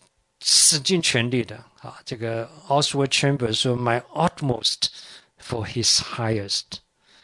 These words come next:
为这位至高、至高、至高者，我是把我最好的都献上了。这个叫做尽心、尽性、尽意、尽力。所以我不晓得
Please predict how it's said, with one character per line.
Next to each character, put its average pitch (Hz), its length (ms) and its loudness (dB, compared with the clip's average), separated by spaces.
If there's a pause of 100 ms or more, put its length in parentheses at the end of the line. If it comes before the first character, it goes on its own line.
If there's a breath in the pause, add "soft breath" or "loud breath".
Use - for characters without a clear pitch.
(240 soft breath)
为 151 140 4
这 131 140 2
位 135 140 2
至 - 240 -2
高、 156 180 -6
至 - 160 0
高、 151 160 -4
至 156 180 0
高 135 240 2
者， 113 160 -4 (360 loud breath)
我 113 120 -4
是 - 160 2
把 113 220 -6
我 110 160 -4 (140)
最 214 240 2
好 98 300 -2
的 - 140 -18 (200)
都 95 100 -10
献 90 240 -2
上 98 180 -10
了。 101 80 -20 (480)
这 - 140 -8
个 123 100 -4
叫 110 160 -6
做 107 140 -10
尽 110 240 -6
心、 107 240 -6
尽 110 180 -8
性、 107 240 -8
尽 104 240 -8
意、 101 140 -12
尽 98 280 -10
力。 98 180 -20 (1900 soft breath)
所 - 160 0
以 - 20 4
我 160 60 4
不 165 100 0
晓 165 140 4
得 131 240 0